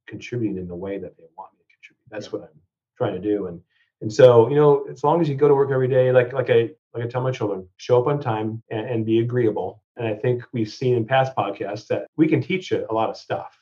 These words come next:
Speaker 1: but if you can show up on time and contribute in a positive manner, that's really what your employers are looking for. And I think that's gonna get you to point B and beyond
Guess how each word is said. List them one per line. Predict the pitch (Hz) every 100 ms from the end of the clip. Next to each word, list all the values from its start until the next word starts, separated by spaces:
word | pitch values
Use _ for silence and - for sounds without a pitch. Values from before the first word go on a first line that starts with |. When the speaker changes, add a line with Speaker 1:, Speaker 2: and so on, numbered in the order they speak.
| -
Speaker 1:
but | 113 107
if | 110 107
you | 135
can | 151 127
show | 117 120
up | 117 113
on | 117 107
time | 110 107 104
and | 95
contribute | - - 113 104 95
in | -
a | -
positive | 101 95 95 90
manner, | 95 101 110 123 123 _ _ -
that's | 117 -
really | 123 127
what | 113 104
your | 98
employers | 90 107 104 101
are |
looking | 95 92 92
for. | - _
And | 113
I | 104
think | 101 139 131
that's | - 117 117
gonna | 131 107
get | 104 107 -
you | 110 104 98 -
to | -
point | 117 131 117 113
B | 117 113
and | 101
beyond | 95 92 90 82